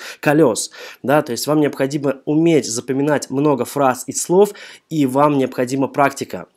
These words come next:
То есть мы это как раз вот объединяя, а, методики ускоренные, например, как метод ассоциаций, плюс тренажеры, которые мы постоянно разрабатываем для бизнеса, для путешествий, для обычного повседневного общения, а, совмещая это,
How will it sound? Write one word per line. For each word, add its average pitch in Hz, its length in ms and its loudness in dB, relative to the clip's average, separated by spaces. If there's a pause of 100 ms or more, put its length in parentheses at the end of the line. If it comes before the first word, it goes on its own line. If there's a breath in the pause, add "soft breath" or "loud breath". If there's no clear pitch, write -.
(160 loud breath)
То - 80 -2
есть 123 180 -2
мы 160 160 2
это 170 180 2
как - 180 -8
раз 147 200 -2
вот 135 120 -14
объединяя, 127 640 -4 (280 loud breath)
а, 113 500 -2
методики 131 680 -4
ускоренные, 120 540 -2
например, 113 220 -8
как 123 160 -8
метод 127 240 -6
ассоциаций, 131 580 -2
плюс 139 340 -6 (240 loud breath)
тренажеры, 139 540 0
которые 127 320 -6
мы 127 80 -4
постоянно 135 640 -2
разрабатываем 120 720 -2
для 135 280 0
бизнеса, 127 540 -6
для 123 140 -4
путешествий, 127 640 -6
для 120 180 0
обычного 131 400 -6
повседневного 123 600 -6
общения, 110 440 -6 (380 loud breath)
а, 117 320 -2
совмещая 139 640 -2
это, 175 420 2